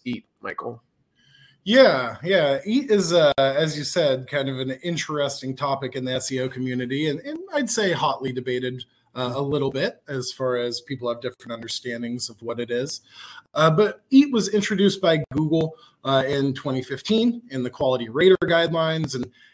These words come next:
Speaker 2: if, we'll talk more about that, uh, in a little bit. If you look at the Quality Rater Guidelines, it's mentioned quite frequently, um, throughout it in different areas. Uh, but really what eat is, uh,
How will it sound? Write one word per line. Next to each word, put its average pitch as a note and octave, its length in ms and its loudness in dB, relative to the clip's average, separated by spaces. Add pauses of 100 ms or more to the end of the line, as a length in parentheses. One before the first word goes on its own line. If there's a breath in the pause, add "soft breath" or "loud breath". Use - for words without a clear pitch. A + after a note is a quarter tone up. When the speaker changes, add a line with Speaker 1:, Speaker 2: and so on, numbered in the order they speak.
(120 soft breath)
Speaker 2:
if, C#3+ 360 -4
we'll D#3 180 0
talk C#3+ 260 2
more C3+ 160 0
about C3 240 2 (100)
that, B2+ 380 0
uh, A2+ 380 -2 (280)
in B2+ 120 -6
a - 20 0
little F#3+ 220 10
bit. D3 260 4
If C#3 120 -8
you D3+ 60 -2
look F#3+ 160 8
at D#3+ 60 -2
the C#3+ 60 -8
Quality C#3+ 320 2
Rater C3+ 280 0
Guidelines, B2+ 520 -2
it's C3 160 -6
mentioned C3 420 -6
quite G#3+ 200 6 (120)
frequently, C3 560 -8 (400 soft breath)
um, A#2 320 -2
throughout C#3 480 2
it C3 100 -2
in B2 120 -4
different B2+ 320 -4
areas. D#3+ 420 0 (340 loud breath)
Uh, D3+ 60 -4
but D#3+ 260 0
really A#3 240 4
what F#3 240 4
eat G3+ 240 0
is, F#3+ 680 4
uh, C3 300 0